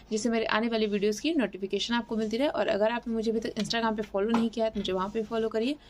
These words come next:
मेरा Instagram हैंडल है अमृति फैशन फिफ्टी, या फिर लिंक आपको डिस्क्रिप्शन बॉक्स में मिल जाएगा। ये देखिए ये रहा हमारा मेजरमेंट चार्ट, इसकी हेल्प से आप किसी भी साइज के लिए ये ड्रेस बना सकते हैं। चलिए वीडियो को स्टार्ट करते हैं और देख लेते हैं हमने इसे कैसे बनाया हुआ है।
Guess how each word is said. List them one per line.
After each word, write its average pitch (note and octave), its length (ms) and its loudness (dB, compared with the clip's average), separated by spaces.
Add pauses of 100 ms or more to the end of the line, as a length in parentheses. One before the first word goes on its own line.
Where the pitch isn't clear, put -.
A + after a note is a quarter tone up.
(360)
मेरा A3 160 0
Instagram B3 460 2
हैंडल A#3 240 2
है A#3+ 80 0
अमृति G#3 360 -2
फैशन A3+ 340 -2
फिफ्टी, G#3+ 260 -2
या C#4 60 0
फिर G#3+ 140 -4
लिंक F#3+ 220 -2
आपको G3+ 200 -2
डिस्क्रिप्शन G3 500 -4
बॉक्स F3+ 200 -4
में F#3 40 -8
मिल F3 100 -4
जाएगा। F3+ 260 -4 (460)
ये A3+ 120 2
देखिए B3 180 2
ये A#3+ 120 2
रहा G#3+ 140 4
हमारा G#3 220 4
मेजरमेंट G3+ 480 0
चार्ट, C4+ 220 -4
इसकी - 260 0
हेल्प G3 140 2
से G#3+ 120 0
आप G3 120 -2
किसी G#3+ 180 -4
भी B3 100 0
साइज G3+ 260 2
के G#3 100 -2
लिए G#3 100 0
ये G#3 120 0
ड्रेस C#4 300 -4
बना E3+ 220 -2
सकते D#3+ 300 -10
हैं। E3+ 140 -6 (360)
चलिए A3 180 2
वीडियो G#3 200 2
को G#3 100 0
स्टार्ट A3+ 240 0
करते C4 220 -4
हैं B3+ 60 0
और A#3 60 0
देख G3 140 0
लेते G#3 160 -2
हैं G#3 60 2
हमने G3 100 -2
इसे F#3+ 160 -4
कैसे F#3 260 -4
बनाया A3+ 280 -2
हुआ A3 180 0
है। C#4+ 160 0